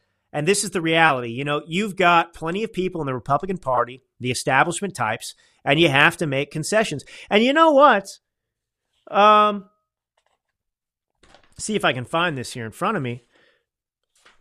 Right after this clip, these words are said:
I mean, I, I, I am hopeful, you know? I mean, it, it's, it's, you know,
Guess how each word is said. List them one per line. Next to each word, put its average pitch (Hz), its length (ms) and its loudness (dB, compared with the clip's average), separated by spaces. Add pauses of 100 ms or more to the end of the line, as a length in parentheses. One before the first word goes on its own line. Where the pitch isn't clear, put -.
(240)
I 190 140 6
mean, 247 180 2
I, 208 220 0 (440)
I, 294 300 6
I 240 140 6
am 294 240 2
hopeful, 180 480 -4
you 151 140 -8
know? 202 140 -2
I 214 60 -4
mean, 208 180 -6 (160)
it, 240 680 -12
it's, - 300 -8
it's, - 320 -8 (520)
you 294 120 -4
know, 262 120 4